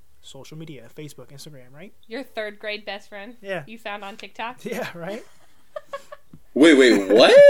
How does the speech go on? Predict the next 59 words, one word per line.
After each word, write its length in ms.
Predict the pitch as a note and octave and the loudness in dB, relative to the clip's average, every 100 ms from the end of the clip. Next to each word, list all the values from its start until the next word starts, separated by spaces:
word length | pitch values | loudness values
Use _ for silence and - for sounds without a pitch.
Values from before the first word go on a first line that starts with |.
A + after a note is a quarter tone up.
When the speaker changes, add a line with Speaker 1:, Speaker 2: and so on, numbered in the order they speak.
| - C4+ | 6 0
Speaker 3:
We're, 260 | C4 G3+ C#4 | 2 2 2
we're 160 | B3 | 2
gonna 140 | C#4+ F#3 | 4 2
have 160 | D#3+ | 2
to 80 | C#3+ | 2
go 220 | C3 B2 B2 | 6 6 6
over 160 | A#2 | 4
this 220 | A2 A2 | 2 0
later, 560 | G2 F#2 F#2 F2+ D#2 D#2 | 0 0 0 -2 -8 -14
bro. 380 | D#2 D#2 C#2 F#2+ | -12 -10 -8 -6
Speaker 2:
No, 100 | F#2 | -2
Speaker 3:
We're 100 | G2 | 0
gonna 100 | G#2 | 0
Speaker 2:
it 0 | |
Speaker 3:
have 100 | F#2+ | -2
Speaker 2:
was 60 | E2+ | -4
Speaker 3:
to 60 | F2+ | -4
go 40 | |
Speaker 2:
like, 100 | F2+ | -2
Speaker 3:
over 100 | F2 | -4
Speaker 2:
I 40 | F2 | -6
Speaker 3:
this 80 | - | -8
Speaker 2:
saw 140 | - | -10
Speaker 3:
later. 100 | B3 | -10
Speaker 2:
other 220 | B3 C4 | -10 -12
videos. 340 | B3+ B3 A3+ G#3 | -14 -16 -16 -16
It 80 | G#3+ | -18
was 140 | A3 | -18
like, 140 | A3 A3 | -20 -18
"I 120 | C#4 | -16
met 160 | D#4+ D#4 | -14 -14
this 160 | C#4+ D4 | -14 -18
girl 200 | C#4 C#4 | -14 -14
on 140 | C#4+ | -14
a 60 | C4 | -18
cruise. 340 | - D4 C#4+ | -20 -20 -18
We 120 | C4+ | -18
became 280 | B3+ C4+ C4+ | -18 -18 -16
best 200 | A#3+ C4 | -16 -18
friends." 240 | - C4+ C4 | -18 -18 -18
And 100 | A#3+ | -18
then 80 | C4+ | -16
they 100 | C4+ | -16
found 280 | C4+ B3 C4 | -16 -18 -18
each 180 | C#4 - | -20 -20
other. 360 | G#3+ G3 G3 - - - - | -18 -18 -20 -20 -20 -20 -18
And 80 | A#3+ | -14
I 80 | |
was 80 | A#3+ | -14
like, 220 | A#3 G#3 | -14 -16
"What? 600 | G#3 C4+ E4+ F4+ F4+ - | -16 -14 -12 -12 -16 -18
Bet. 440 | A#3 G#3+ A#3 C4+ B3 | -16 -12 -12 -14 -16
That's 180 | C4 - | -18 -18
great. 460 | F3+ D#3 A2+ F#2 - - - - | -20 -20 -20 -20 -20 -20 -20 -20
I'm 140 | A#3 A#3 | -20 -20
proud 160 | - | -12
Speaker 1:
People 240 | G#3+ D#4 D4+ | -8 -6 -4
Speaker 2:
of 80 | |
you." 60 | B3 | -2